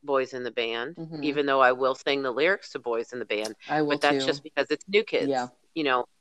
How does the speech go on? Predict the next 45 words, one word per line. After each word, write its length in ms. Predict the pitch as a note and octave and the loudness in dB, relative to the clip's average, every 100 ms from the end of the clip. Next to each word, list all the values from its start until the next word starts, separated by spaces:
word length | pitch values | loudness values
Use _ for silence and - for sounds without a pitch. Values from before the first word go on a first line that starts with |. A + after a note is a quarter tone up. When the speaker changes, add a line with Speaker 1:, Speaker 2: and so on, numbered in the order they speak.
| _ - - | _ 0 6
Speaker 1:
I 140 | G3 | 6
texted 480 | G3+ G3+ G3+ - G3+ | 6 0 0 -4 -2
the 60 | E3+ | 4
girls 300 | D#3 D3+ - | 6 6 4
the 100 | D3+ | 4
other 160 | C#3 | 4
day 320 | C#3 E3 F#3 | 4 4 4
and 120 | C#3 C3 | 0 -2
said, 440 | - B2+ A#2 A#2+ _ _ - - _ _ _ _ _ - | 0 2 2 -2 _ _ -20 -20 _ _ _ _ _ 0
"Just 260 | G#3+ - | 0 4
because 340 | A4 G#4 C4+ A3 | 4 4 0 0
we're, 160 | G#3 F3 _ _ _ _ - | -2 -2 _ _ _ _ -10
like, 180 | C#3 - - | -10 -8 -2
bomb-ass 540 | C3 C3 B2+ B2 - - - | 0 0 -2 -4 -10 -20 -4
fans 460 | C3 D#3+ C#3 B2+ - | -2 0 0 -2 -4
of 220 | C3 A2+ | -4 -2
theirs, 460 | A#2+ A#2 A#2 B2 - | -2 0 -2 -4 -10
do 100 | D#3 | -4
we 120 | D3+ C3+ | -4 -4
have 340 | - D#3 - | 2 2 0
to 100 | - | -6
like 240 | A#3+ F3+ - | -6 -8 -8
everything?" 640 | B2 B2 E3 F#3 A3 A3+ A#3 - - - | -8 -6 -8 -10 -12 -12 -14 -16 -10 -2
I 100 | A#3+ | 0
think 160 | D4 | 0
that 140 | F#4+ D#4+ | 0 4
goes 220 | A3+ G#3+ | 4 4
with 120 | F3 - | 0 0
anything 420 | D#3 D3 C3+ B2+ | 0 0 -2 -2
in 120 | A#2 | -2
life. 160 | A2+ F#3+ | -2 -2
You 100 | A#3+ | 2
Speaker 2:
Yeah. 60 | |
Speaker 1:
don't, 280 | C#4+ D4 C#4+ - - - _ _ - G3+ | 4 4 2 -6 -20 -20 _ _ -4 6
it's 160 | C#4 C#4 | 6 8
like 200 | D4+ - | 4 6
when 120 | B3 | 6
I 80 | A#3 | 6
say 240 | A#3 A3 | 8 8
about 360 | G3+ F3+ F#3 F3 | 8 6 4 6
people 180 | G#3+ F3+ | 4 0
being 240 | E3+ E3 | 2 4
in 100 | D#3+ | 4
a 40 | C#3+ | 6
relationship. 720 | C#3 C3 C3+ B2+ - - | 6 4 0 -6 -6 -4